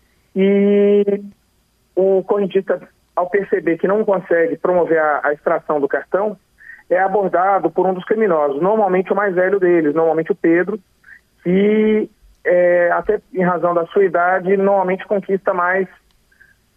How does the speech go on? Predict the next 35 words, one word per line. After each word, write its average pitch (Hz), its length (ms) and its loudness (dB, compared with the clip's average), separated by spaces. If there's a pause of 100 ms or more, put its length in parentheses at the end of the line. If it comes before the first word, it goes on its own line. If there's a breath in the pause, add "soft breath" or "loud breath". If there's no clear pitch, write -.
(120)
a 170 360 -4
simpatia 196 540 -2
do, 185 400 2
do, 165 280 -2
da 190 120 0
vítima. 156 440 -6 (440 loud breath)
O 226 140 -2
Pedro, 220 380 0
então, 196 480 -2 (440)
é, 151 560 0 (180)
vinha 165 240 -2
afirmando 170 480 -2
para 156 160 0
as 143 140 -4
vítimas, 170 360 -2
para - 100 -12
os - 60 -14
correntistas, 160 640 -4 (540 loud breath)
que 180 100 -2
passou 196 380 -4
pelo 170 200 0
mesmo 175 260 -2
problema, 202 420 -2
ou 226 100 -4
seja, 147 240 0
teve 180 320 -2
seu 160 140 0
cartão 143 380 -2
retido 147 420 -2
na 160 100 -2
máquina 151 360 -6
também, 196 460 -4 (300 loud breath)
mas 214 280 -6
conseguiu 214 440 -2
resolver 220 640 0